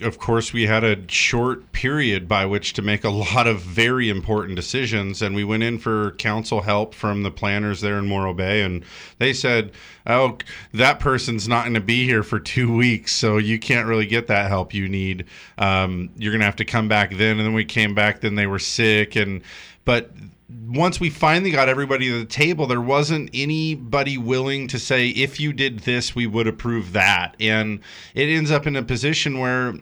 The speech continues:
it's, it's really unfortunate. We walked away from the deal, which would have created another beautiful property in Morro Bay, but it would have created more jobs and way better taxes than what that vacant lot is, not to mention the, the fees and all the permits, everything that generates. But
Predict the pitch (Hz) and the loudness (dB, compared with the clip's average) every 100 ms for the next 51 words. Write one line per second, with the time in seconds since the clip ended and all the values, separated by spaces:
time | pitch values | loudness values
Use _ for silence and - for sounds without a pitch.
0 | - 147 156 139 - - 151 - 147 160 | -6 -2 -2 -2 -8 -4 -2 0 0 2
1 | 151 135 - 180 - - 107 101 127 131 | 2 0 -2 -2 -2 -2 -2 -2 -2 2
2 | 131 - 123 123 127 120 110 135 135 110 | 2 0 -2 -2 -2 -4 -2 0 0 0
3 | 120 117 107 - 120 113 110 107 107 113 | 0 -2 -2 -2 0 2 0 -2 -2 -2
4 | 123 120 95 117 117 - 113 113 110 - | -2 -2 -2 -2 0 -2 -4 -2 0 0
5 | 117 113 107 107 95 117 127 127 110 107 | -2 0 2 2 2 2 0 0 -2 -2
6 | 104 - 110 107 104 104 95 - - - | -4 -6 -4 0 0 0 -4 -12 -14 -4
7 | 123 120 107 120 110 123 113 110 101 87 | 0 0 2 2 4 2 2 0 0 -6
8 | 98 107 147 135 107 98 110 110 - 104 | -4 0 2 2 0 2 2 2 0 -6
9 | 90 95 95 98 90 85 98 - 92 107 | -4 -4 -2 -2 -2 -2 -2 -4 -2 2
10 | 120 110 107 104 110 107 107 107 104 113 | 2 2 0 -2 -4 -4 -4 -4 -2 -2
11 | 101 95 87 - - - - 117 - 131 | -2 -2 -4 -10 -20 -20 -6 -4 -2 -2
12 | 120 120 120 120 107 - 113 110 110 104 | 0 2 2 0 -2 -4 -2 -2 0 0
13 | 113 101 - 120 117 110 117 123 127 117 | 0 -2 -2 -2 0 0 0 0 0 0
14 | 101 104 120 196 147 117 110 113 120 117 | -2 -2 0 0 2 0 0 0 0 -2